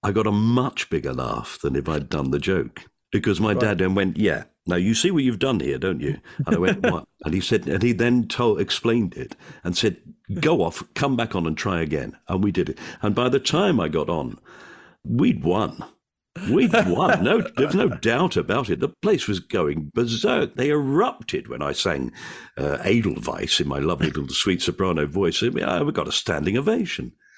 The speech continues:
Speaker 1: So <laughs> it's slightly that thing of breaking the rules as well and, and messing it about.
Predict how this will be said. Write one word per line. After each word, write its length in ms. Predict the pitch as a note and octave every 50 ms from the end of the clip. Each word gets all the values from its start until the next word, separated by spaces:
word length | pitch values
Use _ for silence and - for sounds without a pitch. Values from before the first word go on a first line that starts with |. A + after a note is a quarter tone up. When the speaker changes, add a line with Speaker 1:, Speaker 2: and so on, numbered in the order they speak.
| - - - _ _ _ _ _ _ _ -
Speaker 1:
So 420 | - - - B2+ A#2+ B2+ C3 - -
<laughs> 40 | -
it's 680 | - - - - - - D#3 A#2 - - - - -
slightly 760 | - - - - - D3 F#3+ A#2+ - - - - - D#2+ - - - - - - - - - - - -
that 180 | A2+ B2 -
thing 160 | A#2+ C3+ C3
of 220 | B2+ A2 F2 - - - - -
breaking 460 | A2 F#2+ E2+ A#2 A2 A2 A2+ A2+ F#2+
the 120 | G2 G2+ F#2+
rules 420 | F#2+ A2 A#2+ A2+ G2 F2+ F2 F#2+
as 140 | G2 E2+ -
well 240 | A2+ A#2 G#2 E2 D2
and, 340 | C#2+ D#2+ D#2 E2+ E2+ - -
and 320 | F2+ F2 F2 E2 D#2 D2+ F#2+
messing 420 | G2+ G#2 A2+ A#2 A2+ - - F2+ G2
it 100 | F#2 E2+
about. 500 | E2 E2+ E2+ G#2+ A2+ F2 C2 - -